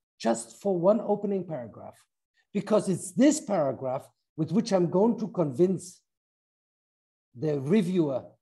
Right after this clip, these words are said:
or, or the associate editor to continue reading. So look, look, writing, eh, we are not born with it. This is like writing a novel. You know, let's say every paper,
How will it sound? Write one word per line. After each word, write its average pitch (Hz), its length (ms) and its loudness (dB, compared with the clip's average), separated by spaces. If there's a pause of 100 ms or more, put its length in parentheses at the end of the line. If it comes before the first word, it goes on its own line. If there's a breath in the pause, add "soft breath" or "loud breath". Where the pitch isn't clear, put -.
(760)
or, 131 160 -10
or 143 260 -4
the 135 300 -2
associate 190 400 2
editor 135 400 -4 (300)
to 165 80 -6
continue 156 560 -2
reading. 113 340 -8 (800)
So 240 400 -2 (100)
look, - 340 0
look, 208 240 0 (240)
writing, 202 800 0 (140)
eh, 170 140 -2 (260)
we 180 220 4
are 180 60 4
not 165 260 2
born 170 300 0
with 127 160 -6
it. 117 200 -12 (320)
This 220 160 2
is 233 200 2
like 175 220 2
writing 180 420 0
a 151 60 -2
novel. 147 320 0
You 156 100 -2
know, 170 140 0
let's 170 200 0
say 196 80 -4
every 202 340 2
paper, 208 460 2